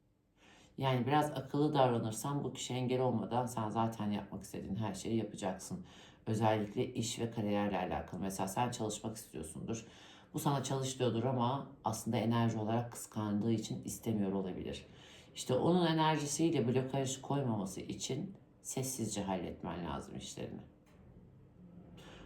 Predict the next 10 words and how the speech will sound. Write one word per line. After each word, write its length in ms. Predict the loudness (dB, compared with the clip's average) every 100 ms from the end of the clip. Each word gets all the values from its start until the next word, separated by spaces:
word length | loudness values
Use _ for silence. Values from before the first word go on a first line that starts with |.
| -4
Ayrıca 360 | 2 2 2 2
beklenen 520 | 2 0 0 2 2
de 100 | 2
büyük 280 | 2 0 -2
bir 80 | -2
haber 380 | 0 2 4 2
var. 160 | 2
Yolun 360 | 2 4 4 4
başında 400 | 0 -2 0 0
bir 160 | 0